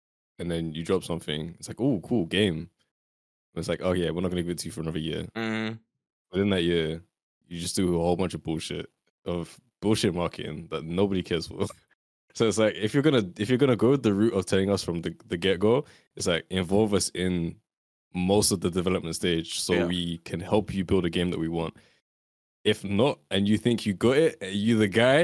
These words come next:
Speaker 1: you him, just drop that
Speaker 2: <laughs>
Speaker 1: shit surprise. I think, I think those are the two ways to go about it. Otherwise, it's kinda like, you just kinda kill your own game by saying too
Speaker 2: Facts.
Speaker 1: much.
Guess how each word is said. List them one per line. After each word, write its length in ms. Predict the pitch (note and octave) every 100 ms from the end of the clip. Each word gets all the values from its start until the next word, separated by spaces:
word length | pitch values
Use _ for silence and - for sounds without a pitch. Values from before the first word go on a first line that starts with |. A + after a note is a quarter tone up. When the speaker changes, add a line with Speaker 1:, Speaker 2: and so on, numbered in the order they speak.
| D3+ -
Speaker 1:
you 180 | A2+ D3
him, 340 | C#3 F3 F#4+ - _ - C3
just 200 | C#3+ E3
drop 140 | D#3
that 160 | B2 B2
Speaker 2:
<laughs> 0 |
Speaker 1:
shit 200 | - C#3
surprise. 520 | C#3+ - A2 F2 - -
I 100 | G#2+
think, 240 | D3 - D2 A2 - -
I 100 | A2
think 140 | C3 B2
those 240 | C3 G#2+
are 40 | A2
the 60 | G#2
two 140 | A#2
ways 120 | A2+ A2
to 60 |
go 100 | G#2+
about 200 | G#2 F2+
it. 40 | -
Otherwise, 320 | F#2 G2+ F#2+
it's 80 | F#2
kinda 200 | A2+ G2
like, 360 | F#2 F2+ - - _ _ _ -
you 100 | G2
just 180 | G#2 - -
kinda 200 | A2 G2
kill 200 | - A2
your 140 | G#2
own 120 | G2
game 300 | F#2+ G#2+ F2
by 200 | E2+ E2+ E2+
saying 260 | - G#2 F2
too 80 | F2+
Speaker 2:
Facts. 40 |
Speaker 1:
much. 300 | F#2 E2+ -